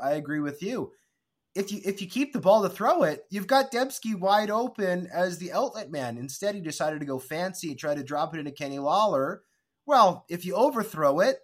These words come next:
that means either it's an incompletion or Lawler makes a highlight reel grab, which, by the way, he's done all season. Instead, he underthrew it, which is the only place he couldn't have put it.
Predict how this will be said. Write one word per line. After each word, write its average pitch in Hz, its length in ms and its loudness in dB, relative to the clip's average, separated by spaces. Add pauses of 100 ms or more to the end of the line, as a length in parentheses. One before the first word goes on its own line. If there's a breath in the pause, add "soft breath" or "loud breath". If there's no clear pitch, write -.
(420)
that 160 160 -2
means 170 200 -4
either 151 240 0
it's 135 160 -8
an 143 80 -8
incompletion 156 1040 -8
or 151 160 -4
Lawler 160 340 2
makes 156 260 -8
a 156 40 -10
highlight 147 420 0
reel 147 200 -6
grab, 160 360 -2
which, 127 200 -10
by 143 160 0
the 135 100 -8
way, 135 180 -4
he's 127 220 -8
done 135 220 -2
all 123 200 -4
season. 107 580 -12 (380)
Instead, 190 400 0
he 185 60 -2
underthrew 180 760 2
it, 185 140 -2 (160)
which 190 220 -6
is 190 120 -8
the 220 180 -12
only 277 300 -2
place 233 400 -8
he 196 120 -14
couldn't 240 580 -8
have 202 280 -2
put 285 220 -2
it. - 260 -10